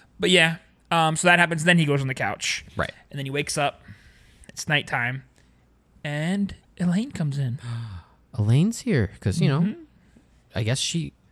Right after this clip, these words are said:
Speaker 2: worked for his mom, question mark, had some sort of connection. She's paying her condolences. So they finally reunite after, they say it's a lot of years.
Speaker 1: Lot.
Speaker 2: Many, many decades. And so, uh, you know, he says that he's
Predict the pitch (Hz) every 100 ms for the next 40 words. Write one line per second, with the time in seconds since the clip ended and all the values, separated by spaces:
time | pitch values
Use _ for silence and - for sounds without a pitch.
0 | _ _ _ 85 80 98 - - 147 151
1 | 135 120 165 214 196 202 - 226 214 233
2 | 269 180 131 - 147 - 170 160 165 -
3 | 190 117 - 143 147 139 143 139 127 139
4 | 147 - 254 269 - - _ _ - 95
5 | 117 120 139 170 175 170 185 175 190 240
6 | 110 110 - 117 110 107 98 _ _ _
7 | _ _ _ _ 285 - 104 101 82 101
8 | 87 117 151 220 262 214 127 87 156 160
9 | 147 127 196 247 220 202 170 147 120 104
10 | 87 76 - - - - - 113 110 -
11 | 139 139 135 135 156 180 160 180 196 170
12 | 147 151 151 147 151 147 156 - -